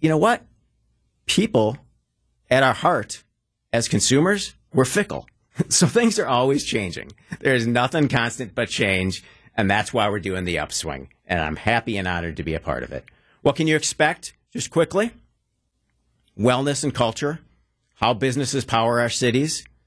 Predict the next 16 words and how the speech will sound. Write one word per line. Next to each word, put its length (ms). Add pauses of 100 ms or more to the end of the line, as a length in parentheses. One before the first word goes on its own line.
(840)
A 220
I, 500
we're 120
gonna 140
talk 260
a 40
little 200
bit 120
about 280
that 240
and 120
how 200
it 80
impacts 460
our 120
world, 480